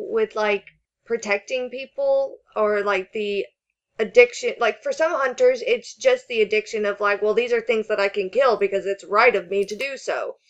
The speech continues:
Um, but then you have the hunters that are addicted to saving people. Like, they can't just leave people defenseless. <clears throat>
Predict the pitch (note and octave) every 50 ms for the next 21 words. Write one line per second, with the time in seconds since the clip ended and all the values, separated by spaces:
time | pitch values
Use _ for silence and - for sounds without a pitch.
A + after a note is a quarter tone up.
0 | _ _ _ - - - - A3+ G#3+ G#3 G#3+ G#3+ A3 A3+ A#3 A#3+ A#3+ A#3 A3+ G#3
1 | A3 G#3+ G#3 A3+ A3+ G#3+ - G#3+ G#3 G#3 G#3+ - - - - - _ _ - G3+
2 | G#3+ A3 G#3+ F3+ G#3 G#3 - - G#3 G3+ G#3 A#3+ A#3 G3 B3 A#3 - - A#3 D4+
3 | E4 A#3 G3+ F#3+ F#3 F#3+ - - - F#3+ E3+ E3+ E3+ F#3 F#3 E3+ A#2+ - - -
4 | _ _ _ _ - G#3 G#3+ G#3 G#3+ - - - A3 A3 A3 A3 G#3+ - - A3+
5 | A3+ G#3+ G#3 - - G3+ G3 G#3 G#3 G#3 F#3+ _ - G3+ F#3+ - - G3 G3 G#3
6 | G3 - G#3 G3 F#3+ F#3+ - - B2 A2 G#2 - - - - - _ _ _ _
7 | _ _ _ _ - - - - - - - - - _ _ _ _ _ _ _
8 | _ _ - -